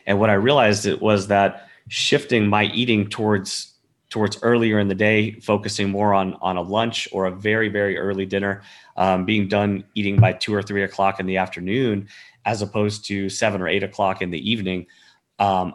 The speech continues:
I was, I was feeling much, much better. It, it, it's like I had enough time to, to just start actually, um, you know, not feeling the food anymore,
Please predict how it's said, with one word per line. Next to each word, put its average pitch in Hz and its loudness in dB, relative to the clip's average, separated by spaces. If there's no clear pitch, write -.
I 123 0
was, 120 -2
I 107 2
was 123 -2
feeling 98 -4
much, 113 -2
much 98 -4
better. 104 0
It, 107 -2
it, 107 -4
it's 107 -8
like 104 0
I 101 2
had 110 2
enough 101 -2
time 104 0
to, 98 -2
to 98 -6
just 104 -4
start - 0
actually, 95 -2
um, 90 -4
you 98 -2
know, 98 0
not 107 0
feeling 123 0
the 101 -4
food 123 -2
anymore, 104 0